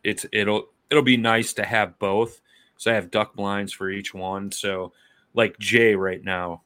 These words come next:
right? I just got off the phone with him. He's moving to Tennessee, this weekend he's going down there to drop a bunch of stuff off at his new house, and some of those things are his kayaks.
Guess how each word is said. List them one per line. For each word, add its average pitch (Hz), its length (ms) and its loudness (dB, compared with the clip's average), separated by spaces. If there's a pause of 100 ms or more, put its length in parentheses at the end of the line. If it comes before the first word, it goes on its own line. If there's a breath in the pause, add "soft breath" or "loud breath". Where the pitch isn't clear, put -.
right? 95 240 -4
I 98 100 -4
just 92 220 -12
got 101 140 -2
off 98 180 -2
the 92 80 -18
phone 101 240 -6
with 87 140 -12
him. 104 340 -2
He's 98 220 -10
moving 98 260 -8
to 92 60 -10
Tennessee, 107 760 -6 (560 soft breath)
this 113 240 0
weekend 107 380 -2
he's 95 160 -6
going 104 260 -2
down 101 240 -2
there 101 160 -2
to 95 80 -4
drop 98 300 -6
a 95 40 -4
bunch 98 280 -8
of - 100 -10
stuff 101 280 -4
off 98 260 -2
at 98 120 -6
his 95 160 -10
new 98 200 -8
house, 110 540 -2 (520 soft breath)
and 98 720 -2
some 139 220 0
of 117 80 0
those 107 220 0
things 107 300 -6
are 104 200 2
his 98 140 -2
kayaks. 92 720 0